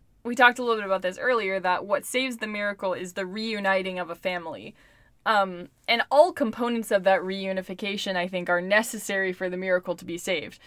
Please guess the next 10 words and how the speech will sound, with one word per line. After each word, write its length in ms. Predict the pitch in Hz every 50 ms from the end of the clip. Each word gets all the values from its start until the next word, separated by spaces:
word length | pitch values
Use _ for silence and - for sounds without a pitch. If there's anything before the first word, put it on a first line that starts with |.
| - - - - _ _
Because 500 | 214 208 202 214 196 185 180 180 185 - - _ _ _ _
there 160 | - 240 247
are 60 | 240 247
really 220 | 277 285 254 233
three 240 | - - 247 240 226
things 240 | - 214 202 202 -
that 140 | 185 - 196
happen, 300 | 202 190 185 - 170 170
right? 300 | 170 180 180 170 - - _ _ _ _ _ _ _ _ _ _ _ _ _
Mirabel 920 | - 233 240 254 262 262 247 214 202 196 190 190 185 185 180 175 185 185